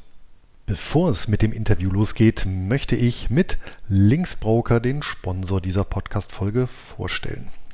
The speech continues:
Linksbroker ist der deutsche Ableger des gleichnamigen zweitausendsechs in den Niederlanden gegründeten Online-Brokers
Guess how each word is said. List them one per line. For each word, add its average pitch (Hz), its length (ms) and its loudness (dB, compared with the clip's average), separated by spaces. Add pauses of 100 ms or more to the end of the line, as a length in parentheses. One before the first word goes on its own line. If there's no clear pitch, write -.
(120)
Linksbroker 131 800 2 (320)
ist - 260 -4
der 110 80 4
deutsche 95 400 -2
Ableger 101 420 2
des 107 220 -2
gleichnamigen 101 920 2
zweitausendsechs 98 880 -2
in 139 180 -4
den 117 200 0
Niederlanden 98 720 0
gegründeten 92 540 -4
Online-Brokers 110 720 2